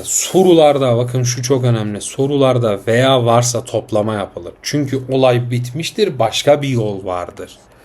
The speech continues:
Tamam? V varsa olay devam ediyordur. Burada o zaman ne yapılır? Çarpma yapılır.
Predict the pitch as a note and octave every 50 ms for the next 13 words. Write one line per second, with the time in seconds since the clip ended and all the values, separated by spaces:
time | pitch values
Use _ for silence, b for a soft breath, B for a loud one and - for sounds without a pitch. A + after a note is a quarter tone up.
0 | B B B B B B B - A#2+ C#3+ F#3 F#3+ F#3+ - B B B B B B
1 | B B - A#2+ B2 D3 D3+ E3 E3+ E3 D3+ C3 A#2 A2 A2+ A2+ - - - A2+
2 | A#2 A#2+ - - _ _ _ _ _ _ _ _ _ - A2+ B2 A#2 G#2 G2+ G2
3 | G2 - G#2 G2 G2 G2 F#2+ F#2 F#2 F#2 F#2+ - - F#2 F2 F2 - - - _
4 | b b b b b b b b b b _ - B2+ B2+ B2 B2+ C3 B2 A#2+ B2
5 | A#2+ B2 A#2 A#2 A2+ A2 G#2 G#2+ G#2+ A#2 B2 B2 B2 A#2+ A#2+ - - - - -
6 | - - G2 F#2+ - - - G2+ G2 F#2 E2+ E2+ _ E2+ E2+ - -